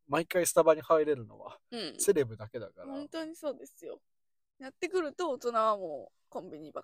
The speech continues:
Speaker 2: か行くようになると。
Speaker 1: そう。
Speaker 2: 羨ましい。
Speaker 1: 違うのよ。今日コンビニコーヒーをの、
Speaker 2: あ、違う？
Speaker 1: 思い出トークじゃないのよ。
Speaker 2: あ、違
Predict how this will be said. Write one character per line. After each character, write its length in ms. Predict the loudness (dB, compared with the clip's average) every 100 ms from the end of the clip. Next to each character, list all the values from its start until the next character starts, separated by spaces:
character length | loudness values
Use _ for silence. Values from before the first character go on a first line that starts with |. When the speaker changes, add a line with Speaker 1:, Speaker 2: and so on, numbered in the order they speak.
| _
Speaker 2:
か 120 | -12
行 120 | -12
く 120 | 4
よ 60 | 4
う 40 |
に 100 | 4
な 140 | -2 -4
る 80 | -6
と。 160 | -16 _
Speaker 1:
そ 320 | -16 -14 -14 _ _ _ _ _ 6
う。 40 |
Speaker 2:
羨 220 | 10 10
ま 140 | 6 -2
し 320 | -6 -10 -16 _ _ _
い。 60 | 0
Speaker 1:
違 60 | 0
う 80 |
の 80 | 0
よ。 60 | -8
今 80 | -14
日 40 | -2
コ 120 | -2
ン 80 | 0
ビ 120 | -4
ニ 80 | 2
コ 140 | 2
ー 40 |
ヒ 140 | 2 -12 -14
ー 20 | -14
を 140 | -14
の、 160 | -12 -6 -2
Speaker 2:
あ、 80 | 0
違 40 | 2
う？ 280 | 12 12 12
Speaker 1:
思 280 | 4 2 2
い 60 |
出 120 | 0
ト 160 | 2 0
ー 40 | 0
ク 80 |
じ 60 | -10
ゃ 40 |
な 120 | -10 -10
い 60 |
の 60 | -2
よ。 40 | 4
Speaker 2:
あ、 140 | 4
違 240 | 2 -4